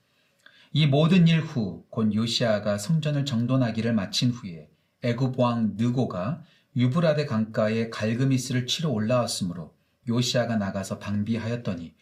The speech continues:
느고가 요시아에게 사신을 보내어 이르되, "유다 왕이여, 내가 그대와 무슨 관계가 있느냐?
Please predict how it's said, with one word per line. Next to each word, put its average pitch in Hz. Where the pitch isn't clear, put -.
느고가 131
요시아에게 127
사신을 147
보내어 117
이르되, 95
"유다 123
왕이여, 110
내가 104
그대와 107
무슨 113
관계가 131
있느냐? 131